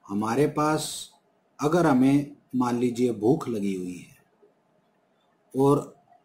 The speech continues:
इतनी ज़्यादा भूख लगी हुई है कि जैसे मान लीजिए हम, हमें पाँच रोटियां खाने का, की भूख है, लेकिन हमें मिल पाई केवल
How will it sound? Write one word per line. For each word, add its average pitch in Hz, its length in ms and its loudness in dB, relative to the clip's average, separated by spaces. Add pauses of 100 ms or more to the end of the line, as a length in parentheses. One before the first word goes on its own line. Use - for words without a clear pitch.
(100)
इतनी 233 340 2
ज़्यादा 175 320 2
भूख 131 300 2
लगी 113 240 -2
हुई 107 200 2
है 143 120 -2
कि 165 320 -4 (920)
जैसे 131 380 0
मान 127 280 4
लीजिए 127 380 0
हम, 127 600 0 (160)
हमें 120 360 -6
पाँच 160 380 0
रोटियां 123 460 0
खाने 104 360 -6
का, 101 220 -10 (760)
की 127 120 -2
भूख 98 360 -8
है, - 220 -18 (840)
लेकिन 120 540 -2 (180)
हमें 123 260 0
मिल 147 280 4
पाई 156 300 2
केवल 131 440 2